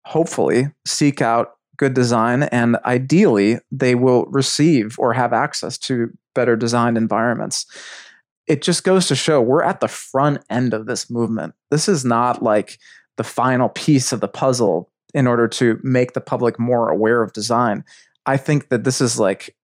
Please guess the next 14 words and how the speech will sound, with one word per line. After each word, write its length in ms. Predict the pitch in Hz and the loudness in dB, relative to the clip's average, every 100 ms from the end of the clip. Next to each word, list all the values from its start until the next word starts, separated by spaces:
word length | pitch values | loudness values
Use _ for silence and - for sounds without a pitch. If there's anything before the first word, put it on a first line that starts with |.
| _ 151 | _ -2
this 100 | 143 | 0
is, 120 | 135 | 0
like, 200 | 202 - | -2 -4
to 100 | 120 | -6
the 100 | 156 | -6
basics 640 | 135 98 - - - - - _ _ - | -2 -2 -2 -8 -10 -12 -12 _ _ -4
of 300 | 107 104 - _ _ | -2 -4 -12 _ _
why 640 | 120 113 123 127 117 113 - _ _ | -2 0 0 2 2 0 -4 _ _
you 440 | 113 123 127 113 - | -2 2 2 2 0
as 180 | 113 110 | -2 -2
an 100 | 113 | -2
everyday 540 | 117 123 117 113 113 110 - | -2 -2 0 2 2 -2 -4
person 520 | 131 127 - - 131 _ _ _ - | -2 -2 -6 -12 -14 _ _ _ -12
deserve 640 | 127 120 123 127 117 120 | -4 -4 0 2 2 0